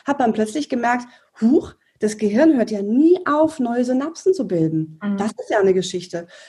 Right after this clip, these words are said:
Speaker 1: Immer wieder neu. Und dass wir natürlich auch mit achtzig Jahren, wenn wir uns jetzt, wenn eine achtzig-jährige Deutsche einen Spanier kennenlernt, dass die plötzlich relativ schnell diese Sprache <laughs> sprechen
Speaker 2: Mhm.
Speaker 1: lernt,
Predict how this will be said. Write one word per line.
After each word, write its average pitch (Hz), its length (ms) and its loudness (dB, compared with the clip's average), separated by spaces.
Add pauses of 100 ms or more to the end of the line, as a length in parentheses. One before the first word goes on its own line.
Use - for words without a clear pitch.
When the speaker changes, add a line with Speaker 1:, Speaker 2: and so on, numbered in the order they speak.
(140)
Speaker 1:
Immer 330 300 4
wieder 269 200 4
neu. 220 340 0
Und 214 320 0 (420)
dass 254 220 -2
wir 302 120 4
natürlich 269 440 -2
auch 240 140 0
mit 226 280 0
achtzig - 460 -4
Jahren, 302 380 2
wenn 247 160 2
wir 254 100 2
uns 269 160 2
jetzt, 277 120 -2
wenn 269 160 2
eine - 160 -6 (300)
achtzig-jährige 294 720 2
Deutsche 240 640 0
einen 254 600 -2 (200)
Spanier 294 580 2
kennenlernt, 180 680 0
dass 214 100 -4
die 277 120 4
plötzlich 285 640 0
relativ 254 340 -4
schnell 254 280 -2
diese 240 200 -4
Sprache 302 500 -4
<laughs> - 100 -6
sprechen 233 500 2
Speaker 2:
Mhm. 202 60 4
Speaker 1:
lernt, - 340 0